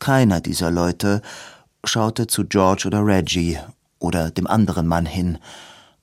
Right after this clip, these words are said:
und selbst wenn sie es getan hätten, wären ihre Blicke weitergewandert, ohne genauer hinzusehen oder beunruhigt zu sein.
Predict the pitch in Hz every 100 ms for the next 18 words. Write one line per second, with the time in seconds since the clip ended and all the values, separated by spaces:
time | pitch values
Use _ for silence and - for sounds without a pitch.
0 | _ - 127 117 131 131 - 127 127 123
1 | 110 127 127 113 110 151 135 110 120 120
2 | 117 117 - 101 87 101 113 143 127 131
3 | 117 73 78 85 87 82 85 - - -
4 | - _ _ 120 110 92 95 95 90 85
5 | 107 101 - 92 104 113 127 - - 90
6 | 92 95 101 - 117 143 98 76 67 -
7 | - 76 78 76 73